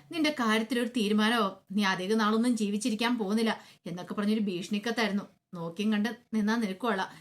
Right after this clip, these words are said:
അല്ലെങ്കിൽ നിനക്കും നിന്റെ ഭാര്യയ്ക്കും തട്ടുകേടായിരിക്കും ഇനി വരാൻ പോകുന്നേ. "അയ്യോ, ഇതാരാ സ്വാമി തന്നത്?" "അതൊരാൾ ഇവിടെ കൊണ്ട് തന്നിട്ട് പോയതാ." "അതാരാന്ന് കണ്ട സ്വാമിക്ക് മനസ്സിലാവുമോ?" "അതാരാന്ന്, ഏ, കണ്ടുണ്ടേ മനസ്സിലാവും."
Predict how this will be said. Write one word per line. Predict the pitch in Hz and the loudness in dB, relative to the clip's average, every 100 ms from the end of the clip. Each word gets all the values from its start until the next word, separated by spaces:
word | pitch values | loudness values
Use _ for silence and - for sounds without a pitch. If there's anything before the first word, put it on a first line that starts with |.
| - | -6
അല്ലെങ്കിൽ | 302 339 294 285 233 | -2 0 2 2 2
നിനക്കും | 247 285 294 | 0 0 2
നിന്റെ | 262 220 | 2 2
ഭാര്യയ്ക്കും | 226 196 202 220 247 | 2 2 2 0 0
തട്ടുകേടായിരിക്കും | 226 202 220 240 240 214 233 | -2 -2 0 0 0 0 0
ഇനി | 220 | 2
വരാൻ | 220 190 220 | 2 0 0
പോകുന്നേ. | 214 208 196 - - - - - _ _ - | 2 0 -2 -8 -20 -20 -20 -20 _ _ -8
"അയ്യോ, | 196 220 - | -2 -2 -4
ഇതാരാ | 190 220 190 240 | -4 -2 0 0
സ്വാമി | 254 214 233 | 2 2 2
തന്നത്?" | 240 196 214 226 - _ _ _ _ _ _ | 2 2 2 2 -2 _ _ _ _ _ _
"അതൊരാൾ | 170 175 196 202 | -12 -6 -2 0
ഇവിടെ | 208 233 | 0 -2
കൊണ്ട് | 233 202 | -2 -2
തന്നിട്ട് | 220 208 220 | 0 -2 0
പോയതാ." | 220 220 202 - - 294 | 0 2 0 -6 -8 -2
"അതാരാന്ന് | 349 320 269 311 269 | 0 2 2 2 2
കണ്ട | 285 240 254 | 0 0 0
സ്വാമിക്ക് | 262 220 226 254 | 0 2 2 2
മനസ്സിലാവുമോ?" | 269 214 214 226 247 220 - - _ - - - - - - | 2 2 2 2 2 0 -4 -16 _ -20 -20 -20 -20 -20 -14
"അതാരാന്ന്, | 175 160 170 175 190 220 226 - _ 269 | -10 -6 -4 -4 0 -2 -2 -10 _ -6
ഏ, | 269 - - _ _ _ - - | -4 -6 -12 _ _ _ -20 -4
കണ്ടുണ്ടേ | 294 311 311 277 | -2 0 2 4
മനസ്സിലാവും." | 277 226 226 214 | 2 2 0 0